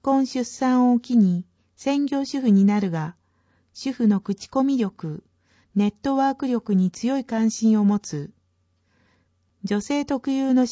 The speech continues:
考、ニーズとアクションをイメージした造語、口コミュニティマーケティングを考案。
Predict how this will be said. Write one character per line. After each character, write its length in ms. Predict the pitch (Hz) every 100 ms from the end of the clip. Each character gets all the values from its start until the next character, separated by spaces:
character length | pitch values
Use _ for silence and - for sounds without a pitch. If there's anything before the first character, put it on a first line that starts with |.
| -
考、 360 | - 220 208 220 _ _ _ _ _ _
ニ 200 | 233 247
ー 40 | 240
ズ 140 | 233
と 120 | 240
ア 80 | 233
ク 100 | 226
シ 160 | - 170
ョ 80 |
ン 140 | 156 147 _ _ _ _ -
を 260 | 190 190 - _ _ _ _
イ 120 | 208
メ 200 | 254 285
ー 20 | 240
ジ 100 | 214
し 120 | -
た 180 | 175 175
造 320 | - 202 190
語、 320 | 190 180 180 _ _ _ _ _ _ _
口 280 | 214 - -
コ 160 | 277
ミ 100 | 277
ュ 40 | 277 277
ニ 80 |
テ 100 | - 269
ィ 100 | 269
マ 180 | 277 277
ー 60 |
ケ 140 | 247 226
テ 120 | 202
ィ 60 | 185
ン 100 | 170
グ 180 | 160
を 80 | 156
考 340 | 156 196 185 185
案。 360 | 180 170 180